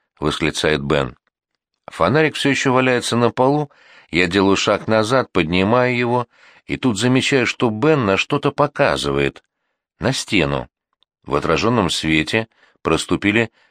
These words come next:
призрачно-серые буквы. Я узнаю почерк Марго. «Ты едешь в бумажный город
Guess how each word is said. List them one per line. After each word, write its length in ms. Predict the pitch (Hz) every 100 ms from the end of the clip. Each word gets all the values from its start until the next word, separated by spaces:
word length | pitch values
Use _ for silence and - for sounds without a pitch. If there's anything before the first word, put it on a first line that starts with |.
| _
призрачно-серые 1120 | - 95 98 101 117 - 123 - 104 101 107 117
буквы. 560 | 113 85 - 69 67 - _ _ _ _
Я 260 | - 69 76
узнаю 360 | 73 78 78 71
почерк 460 | 82 73 85 -
Марго. 480 | 87 101 92 78 62 _ _ _ _ _ _ _ _ _ _ _ _
«Ты 280 | - 85 82
едешь 500 | 73 90 82 85 80
в 60 | 78
бумажный 720 | 87 90 90 85 80 87 87
город 520 | 87 104 85 67 -